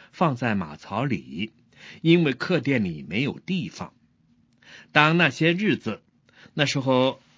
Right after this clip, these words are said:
罗马帝国开始有了雏形，渐渐的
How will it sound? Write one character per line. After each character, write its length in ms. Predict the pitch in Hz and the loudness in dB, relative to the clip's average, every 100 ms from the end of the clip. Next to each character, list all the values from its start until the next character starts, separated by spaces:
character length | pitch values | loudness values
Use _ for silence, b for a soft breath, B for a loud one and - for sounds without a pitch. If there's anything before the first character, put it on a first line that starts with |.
| _ _ | _ _
罗 140 | 127 147 | -2 0
马 200 | 120 107 | 0 0
帝 220 | 170 110 | -2 -2
国 240 | - 120 | 0 0
开 260 | 123 156 147 | 0 -2 0
始 220 | 131 131 | 0 0
有 160 | 101 90 | -2 -4
了 100 | 101 | -8
雏 260 | - 120 | -6 -4
形， 320 | 123 98 117 - _ _ _ b _ | -4 -6 -6 -6 _ _ _ b _
渐 200 | 175 147 | -2 0
渐 180 | 160 143 | 2 2
的 300 | 131 131 | 2 2